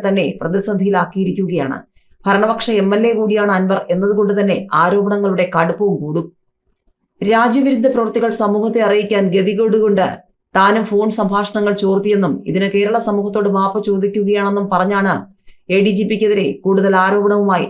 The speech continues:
അൻവർ മാധ്യമങ്ങളെ കണ്ടത്. കൊന്നും കൊല്ലിച്ചുമുള്ള ആളുകളെയാണ് താൻ നേരിടുന്നതെന്നും ജീവന് ഭീഷണിയുണ്ടെന്നും പറഞ്ഞ അൻവർ ചില ഫോൺ സംഭാഷണങ്ങളും പുറത്തുവിട്ടു.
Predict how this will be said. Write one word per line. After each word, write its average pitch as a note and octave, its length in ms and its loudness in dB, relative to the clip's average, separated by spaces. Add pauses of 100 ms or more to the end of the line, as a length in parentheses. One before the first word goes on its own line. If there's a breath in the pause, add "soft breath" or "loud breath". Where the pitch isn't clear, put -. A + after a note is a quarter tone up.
അൻവർ F3 340 -2 (160)
മാധ്യമങ്ങളെ F3 640 0
കണ്ടത്. D3 280 -2 (720)
കൊന്നും G3+ 340 2
കൊല്ലിച്ചുമുള്ള G#3+ 540 0
ആളുകളെയാണ് G3+ 580 0
താൻ G3+ 180 0
നേരിടുന്നതെന്നും G3+ 800 0
ജീവന് G3+ 280 2
ഭീഷണിയുണ്ടെന്നും G3+ 760 -2
പറഞ്ഞ G3 220 0 (340)
അൻവർ F#3 360 0 (320)
ചില G3 160 2
ഫോൺ G3+ 260 -2
സംഭാഷണങ്ങളും G3 720 -2
പുറത്തുവിട്ടു. E3 520 -2